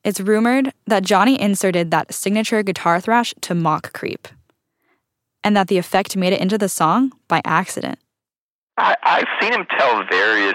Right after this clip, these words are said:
Speaker 2: stories about that, and when I interviewed him, I was sort of bummed out I didn't ask, but I think that he,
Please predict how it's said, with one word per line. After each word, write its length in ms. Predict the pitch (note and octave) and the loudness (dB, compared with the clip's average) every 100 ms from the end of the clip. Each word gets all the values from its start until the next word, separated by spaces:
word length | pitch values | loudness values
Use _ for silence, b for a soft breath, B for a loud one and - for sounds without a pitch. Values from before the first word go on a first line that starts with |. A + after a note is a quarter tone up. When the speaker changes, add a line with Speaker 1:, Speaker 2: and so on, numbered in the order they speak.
| E2 | -4
Speaker 2:
stories 380 | - E2 D#2+ D#2 | -2 -2 -2 -4
about 300 | - C#2+ C#2 - | -4 -2 -2 -2
that, 260 | D2+ D2+ | -2 -2
and 80 | E2 | -4
when 300 | E2+ E2 D#2+ | -4 -4 -2
I 80 | - | 0
interviewed 400 | G#2 A2 F2+ D#2 | 0 -2 -2 -2
him, 160 | D#2 D2+ | -2 -2
I 60 | |
was 100 | D#2 - | -4 -6
sort 80 | F2+ | -6
of 80 | |
bummed 240 | - D#2+ E2+ | -2 0 2
out 180 | D2+ D2 | 2 2
I 240 | D2+ D#2+ | 2 0
didn't 220 | E2 D#2 | -2 -2
ask, 260 | C#2+ C2+ - - | 0 0 -2 -6
but 100 | D#2 | -6
I 60 | C#2+ | -4
think 300 | - E2+ - | -4 -6 -2
that 100 | D#2+ | -2
he, 200 | - E2 | -2 -8